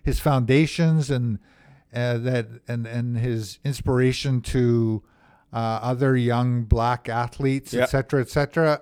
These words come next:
Speaker 1: Um, yeah, I mean, it's, yeah, he's the, it, it,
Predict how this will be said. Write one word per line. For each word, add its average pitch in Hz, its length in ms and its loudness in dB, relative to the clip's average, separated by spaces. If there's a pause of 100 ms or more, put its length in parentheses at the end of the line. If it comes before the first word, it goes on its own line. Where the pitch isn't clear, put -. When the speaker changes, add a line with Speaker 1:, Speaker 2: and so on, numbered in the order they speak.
Speaker 1:
Um, 165 460 2 (1120)
yeah, 147 280 4 (100)
I 139 140 4
mean, 135 280 2
it's, - 320 -6
yeah, 123 220 2
he's 123 260 0
the, 113 140 -4
it, 110 500 -6
it, 135 200 -6